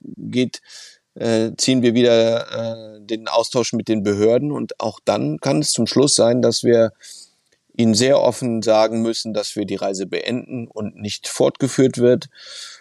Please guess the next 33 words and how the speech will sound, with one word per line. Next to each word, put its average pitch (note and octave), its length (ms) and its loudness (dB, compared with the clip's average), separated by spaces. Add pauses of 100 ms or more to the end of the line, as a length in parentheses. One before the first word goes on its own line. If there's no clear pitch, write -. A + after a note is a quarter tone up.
(140)
Und G#2 220 -6
bei G#2+ 80 4
der - 160 0
Amadea G#2 440 2
war G#2+ 120 4
das G2+ 180 -4
genauso. A2 500 -4
Wir G#2 100 -2
haben A2 120 -6
ihnen G#2+ 80 -10
erst C3 380 -2
gesagt, A2 480 0
aus - 260 -6
gesundheitlichen A2 720 -4
Gründen G2+ 560 -4
werden A#2 340 4
wir A2 180 4
nicht A2+ 240 -2
in A2+ 120 0
die G2+ 100 0
Karibik G#2 540 0
fahren. A#2 280 0
Also G#2 180 2
wir G2+ 120 4
werden A2 240 2
die G#2+ 80 0
lange G#2 340 0
Reise G#2+ 280 -2
über G#2 100 -10
den G#2 180 -8
Atlantik G#2 540 -6
nicht - 220 -4
antreten. C3 640 -2